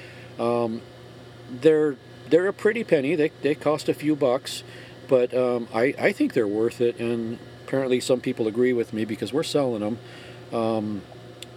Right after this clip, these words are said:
and I use them on my British paratroopers, actually. My British paratroopers are all mounted on the Battle Ready bases.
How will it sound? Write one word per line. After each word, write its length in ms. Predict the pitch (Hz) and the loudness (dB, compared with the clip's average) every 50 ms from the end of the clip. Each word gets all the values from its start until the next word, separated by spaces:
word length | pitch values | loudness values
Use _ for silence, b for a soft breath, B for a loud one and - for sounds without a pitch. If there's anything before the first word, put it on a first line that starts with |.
| - - - - | -20 -20 -14 -8
and 300 | - 120 123 123 120 120 - | -4 -2 0 0 0 0 2
I 100 | 123 143 | 2 2
use 260 | 180 185 180 175 143 | 4 4 2 0 2
them 160 | - 156 143 | 2 2 2
on 160 | 143 139 135 135 | 2 2 0 2
my 140 | 131 127 | 2 2
British 360 | 120 110 127 123 113 110 - - | 2 2 0 0 0 0 -2 -2
paratroopers, 560 | - 135 139 135 - - 156 - 156 139 - | 0 0 0 0 0 -2 -2 0 0 2 2
actually. 300 | 147 147 139 - 160 170 | 0 0 0 -2 -4 -4
My 160 | 151 127 110 | -2 -2 -4
British 320 | 107 113 117 117 110 - | -2 -2 -2 -2 -2 -4
paratroopers 560 | - - 117 113 107 - 120 113 - 120 98 101 | -4 -2 -2 -2 -2 -4 -6 -6 -6 -4 -2 0
are 100 | 101 107 | 2 2
all 140 | 107 113 | 2 2
mounted 380 | 120 120 117 113 120 120 120 117 | 2 0 0 0 2 2 2 2
on 120 | 120 113 | 2 2
the 100 | 107 104 | 0 -2
Battle 300 | 98 - 110 104 110 110 | -2 0 0 0 0 0
Ready 280 | 110 113 107 98 101 101 | 2 2 0 0 0 -2
bases. 520 | 95 107 101 101 104 - 127 123 120 - | 0 0 -2 -2 -2 -2 -4 -4 -4 -6